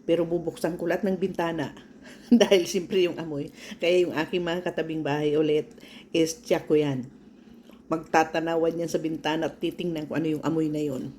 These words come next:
At I don't care. Masarap yun, di ba? Hmm, na-miss ko kaya. Tapos bumili ako ng tuyo. So, yun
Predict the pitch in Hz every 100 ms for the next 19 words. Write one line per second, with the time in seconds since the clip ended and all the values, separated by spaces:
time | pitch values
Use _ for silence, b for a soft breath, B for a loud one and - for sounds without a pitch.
0 | - - 135 - 143 156 165 185 185 196
1 | 233 226 185 202 190 190 196 240 277 175
2 | 175 180 170 180 269 320 - - 247 247
3 | 202 160 151 147 180 190 - 180 170 170
4 | 139 - - B B B B B B -
5 | 139 208 208 175 175 170 165 160 156 151
6 | 170 170 147 - - - - - - -
7 | - - 147 170 175